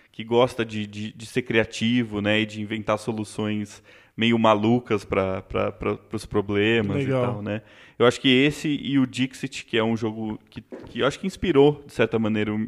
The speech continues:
Speaker 1: o Mysterium, que é um jogo só de cartas, apesar de ser competitivo,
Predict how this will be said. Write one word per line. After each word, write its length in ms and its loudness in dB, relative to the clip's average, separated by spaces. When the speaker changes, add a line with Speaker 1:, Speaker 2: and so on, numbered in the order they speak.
Speaker 1:
o 100 -4
Mysterium, 560 -2
que 380 -4
é 60 4
um 80 2
jogo 240 0
só 480 4
de 180 -6
cartas, 580 4
apesar 320 -2
de 220 -16
ser 160 -6
competitivo, 880 -6